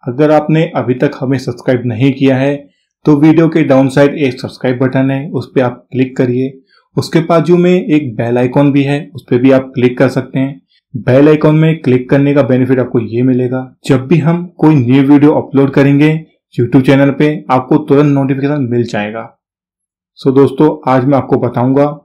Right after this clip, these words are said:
आप अपने लोकल प्रोजेक्ट को, जो project आपके system में present है, उसको GitHub पर migrate कैसे कर सकते हैं। तो उसके लिए आप terminal और command line open कर लीजिए।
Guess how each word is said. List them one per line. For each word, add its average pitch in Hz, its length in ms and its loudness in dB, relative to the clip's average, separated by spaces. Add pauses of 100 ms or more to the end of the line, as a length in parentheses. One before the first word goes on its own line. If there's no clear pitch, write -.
(140)
आप 123 220 0
अपने 135 360 0 (340)
लोकल 123 400 4
प्रोजेक्ट 139 380 0
को, 151 320 -2 (600)
जो 131 180 0
project 135 400 2
आपके 131 220 -2
system 135 360 -4
में 139 100 2
present 131 480 -2
है, 151 260 0
उसको 147 320 0 (360)
GitHub 131 360 0 (360)
पर 139 140 2
migrate 120 480 0 (120)
कैसे 117 260 -4
कर 120 140 -6
सकते - 360 -12
हैं। 120 160 -18 (600)
तो 143 120 6
उसके 131 200 0
लिए 147 200 2 (120)
आप 139 200 0 (240)
terminal 127 480 2 (300)
और 117 300 -6
command 127 320 0
line 131 180 0 (200)
open 127 300 -2
कर 135 120 2
लीजिए। 131 340 2